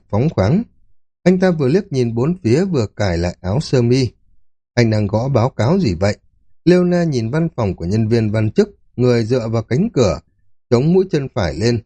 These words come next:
hai tay đút túi. Anh ta dùng đôi mắt xanh biếc nhìn Glenn đầy hứng thú. Glenn gõ nốt dấu chấm câu cuối cùng trong đơn xin, rồi mới quay đầu lại cười đáp, "Là đơn xin đặc biệt."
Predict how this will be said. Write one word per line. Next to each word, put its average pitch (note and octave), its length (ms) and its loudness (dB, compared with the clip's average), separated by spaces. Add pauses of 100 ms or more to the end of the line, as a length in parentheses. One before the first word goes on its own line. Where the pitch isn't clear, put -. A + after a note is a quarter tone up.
(120)
hai A2+ 140 0
tay G2 280 -2
đút D#3+ 180 0 (100)
túi. C#3+ 260 0 (560)
Anh F#3 180 2
ta F#3 160 2
dùng B2+ 200 -2
đôi D3+ 100 0
mắt G3+ 180 0
xanh F3+ 260 0
biếc G#3+ 140 0 (100)
nhìn G2 160 -2 (100)
Glenn A2 280 0
đầy F2 200 -2
hứng A#2 200 -2
thú. D3 320 2 (840)
Glenn A#2 280 4
gõ A2 200 -4
nốt F#3 260 2
dấu B2+ 200 -2
chấm B2 180 -2
câu A2+ 240 0
cuối E3 260 0
cùng F#2+ 240 -2
trong A2 180 -2
đơn A2+ 220 0
xin, A#2 280 0 (280)
rồi C3 200 2
mới F3+ 180 0
quay F3+ 160 2
đầu G2+ 200 -2
lại F#2 280 -2
cười F2+ 220 -2
đáp, F3 220 0 (460)
"Là G#2+ 160 2
đơn G#2+ 240 0
xin G#2+ 300 0
đặc G2+ 220 -2
biệt." F2 220 0